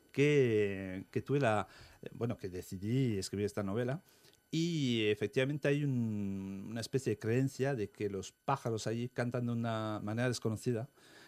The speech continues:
eh, y, y además lo tengo grabado,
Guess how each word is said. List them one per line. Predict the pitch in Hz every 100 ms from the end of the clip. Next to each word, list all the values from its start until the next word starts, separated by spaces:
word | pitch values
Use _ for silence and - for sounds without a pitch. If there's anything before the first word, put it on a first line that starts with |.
| - _
eh, | 110 107 104 98 98 98 -
y, | 120 123 120 120 117 117 113 113 113 110 - -
y |
además | 113 139 135
lo | 127
tengo | 165 151
grabado, | 120 143 147 139 -